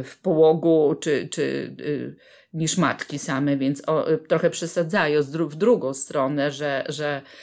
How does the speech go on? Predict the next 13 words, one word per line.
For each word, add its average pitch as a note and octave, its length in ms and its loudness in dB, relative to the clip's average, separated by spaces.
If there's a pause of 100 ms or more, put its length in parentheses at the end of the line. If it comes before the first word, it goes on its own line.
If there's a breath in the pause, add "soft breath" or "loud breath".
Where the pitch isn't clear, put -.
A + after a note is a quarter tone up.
(220 loud breath)
że, C#3 500 -2
y, D3 120 0
no D3+ 280 -2
jak E3 260 2
przychodzę, F#3 540 4
to F3+ 120 2
traktują F3 500 0
mnie F#3 160 2
czasami G#3+ 500 4
jak, F#3 240 2 (400 loud breath)
y, D#3+ 80 10
z, D3 120 0
y, D#3 280 0